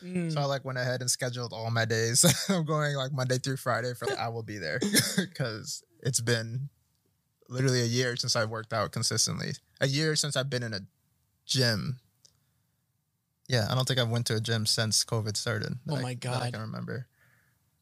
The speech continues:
Speaker 2: And even then, I took a little bit of time off. So it's been, like, realistically longer than
Speaker 1: That's even <laughs> so
Speaker 2: Yeah,
Speaker 1: crazy.
Speaker 2: I
Speaker 1: Just
Speaker 2: know.
Speaker 1: what are the odds of that? Something so simple as a gym ha-,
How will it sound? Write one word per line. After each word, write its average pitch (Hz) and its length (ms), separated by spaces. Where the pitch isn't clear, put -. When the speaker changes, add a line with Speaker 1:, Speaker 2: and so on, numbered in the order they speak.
Speaker 2:
And 143 100
even 135 220
then, 127 440
I 127 80
took 123 220
a 120 40
little 120 220
bit 113 120
of 104 80
time 110 260
off. 101 440
So 120 180
it's 113 100
been, 113 200
like, 107 200
realistically 113 460
longer 104 300
than 80 140
Speaker 1:
That's 160 200
even 180 280
<laughs> - 0
so 240 520
Speaker 2:
Yeah, 180 160
Speaker 1:
crazy. 233 520
Speaker 2:
I - 40
Speaker 1:
Just 202 260
Speaker 2:
know. 156 60
Speaker 1:
what 180 120
are 190 40
the 180 160
odds 156 240
of 156 60
that? 131 220
Something 180 320
so 180 140
simple 170 420
as 151 120
a 151 60
gym 147 460
ha-, 156 160